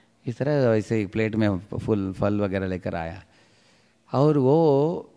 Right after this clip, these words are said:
सीता का वर्णन करने लगा। वो, वो बोलने लगा कि "हे सीते, तुम्हारे आंखें कमल के पंखुड़ियों जैसे हैं, तुम्हारे चेहरा चंद्रमा के जैसा है, तुम्हारे कमर डमरू जैसा है, हैं, तुम्हारे चलना फिरना जैसे मोर नाचता है ऐसा है।"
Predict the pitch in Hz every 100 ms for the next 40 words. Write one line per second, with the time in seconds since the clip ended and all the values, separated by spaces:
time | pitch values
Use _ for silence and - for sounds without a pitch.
0 | _ - 143 143 139 127 113 131 151 123
1 | 107 98 85 80 76 - - 101 98 98
2 | 117 120 110 107 107 - 113 104 127 _
3 | _ _ _ - 113 117 127 123 131 117
4 | 113 110 101 98 107 110 92 104 110 107
5 | 104 104 98 107 107 101 104 107 101 101
6 | 110 _ _ _ - 98 98 98 - 107
7 | 107 101 - 92 104 107 104 104 104 101
8 | 98 101 104 _ _ _ _ - 101 98
9 | 95 107 117 98 95 107 107 107 101 104
10 | 98 101 98 104 - - _ _ - _
11 | _ _ - 101 95 92 101 110 110 -
12 | 104 110 107 98 101 95 107 95 95 117
13 | 113 101 104 - 110 98 101 - 107 104
14 | 117 107